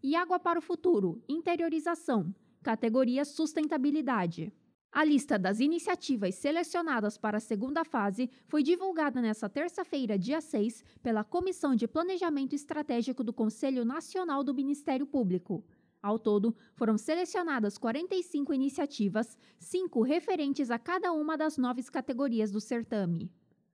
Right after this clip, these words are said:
O próximo passo será a definição dos três finalistas de cada categoria. Para tanto, a comissão julgadora receberá o caderno de iniciativas semifinalistas com todas as informações dos programas e projetos.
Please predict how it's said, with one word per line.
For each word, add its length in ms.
O 80
próximo 460
passo 460
será 360
a 40
definição 720
dos 160
três 340
finalistas 640
de 80
cada 320
categoria. 800
Para 220
tanto, 440
a 100
comissão 560
julgadora 600
receberá 600
o 60
caderno 440
de 140
iniciativas 720
semifinalistas 1040
com 160
todas 360
as 160
informações 600
dos 160
programas 580
e 60
projetos. 840